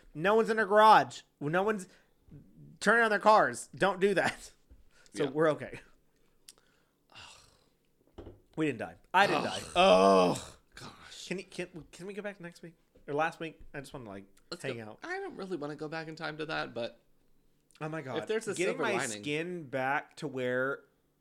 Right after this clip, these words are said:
Speaker 1: it was before all this has been a journey. It's still not even, like, completely repaired 'cause, like, I have, like, blemishes. Oh my God.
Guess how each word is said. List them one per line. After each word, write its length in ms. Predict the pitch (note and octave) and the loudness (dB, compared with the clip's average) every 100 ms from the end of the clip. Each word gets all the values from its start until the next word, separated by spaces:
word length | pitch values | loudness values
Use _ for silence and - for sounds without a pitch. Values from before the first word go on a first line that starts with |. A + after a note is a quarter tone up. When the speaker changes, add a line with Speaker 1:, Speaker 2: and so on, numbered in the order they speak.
| _ | _
Speaker 1:
it 160 | D3+ D3 | -8 -6
was 380 | A2+ B2+ B2+ C3 | -2 -2 -2 -6
before 380 | B2+ - A#2+ C3 | -12 -8 -4 -2
all 160 | C#3 | -2
this 480 | D3 D#3+ D#3+ - - _ _ _ | -2 -4 -6 -16 -20 _ _ _
has 240 | D3+ C#3+ B2 | -10 -10 -8
been 140 | C3+ | -10
a 80 | A2 | -10
journey. 420 | G#2 A#2+ A2+ G2+ | -8 -8 -8 -12
It's 200 | F#2 - | -18 -20
still 220 | - F#3+ | -6 -4
not 140 | G3 F3 | -2 -4
even, 240 | D3+ D3 | -4 -6
like, 220 | C#3 A#2 A2+ | -6 -8 -8
completely 360 | B2 D3 D3 | -10 -10 -8
repaired 600 | B2+ A#2 B2 C#3 D3+ E3+ _ _ | -6 -6 -6 -4 -4 -6 _ _
'cause, 80 | B2+ | -10
like, 140 | A#2+ A2 | -10 -8
I 80 | B2 | -12
have, 120 | B2+ | -12
like, 160 | A2+ - _ _ | -14 -16 _ _
blemishes. 760 | A#2+ B2+ D3+ D#3 E3+ E3+ E3+ _ _ _ _ _ _ _ _ - | -8 -6 -4 -4 -6 -6 -10 _ _ _ _ _ _ _ _ -12
Oh 140 | C#3 C3 | -10 -10
my 160 | G2 | -14
God. 380 | F2 F#2+ F2+ | -16 -18 -20